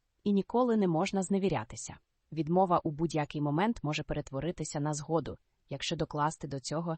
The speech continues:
необхідних зусиль. Нове життєве призначення. За час існування блогу «Сто днів відмови»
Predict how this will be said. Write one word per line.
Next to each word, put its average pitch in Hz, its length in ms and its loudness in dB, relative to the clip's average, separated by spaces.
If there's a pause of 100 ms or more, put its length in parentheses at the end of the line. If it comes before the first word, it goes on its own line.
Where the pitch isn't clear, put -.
(140)
необхідних 135 600 -4
зусиль. 139 380 -8 (1200)
Нове 170 300 4
життєве 160 400 -2
призначення. 156 720 -4 (360)
За 156 160 0
час 175 300 4
існування 156 460 2
блогу 160 300 2
«Сто 160 240 -2
днів 151 220 2
відмови» 160 520 2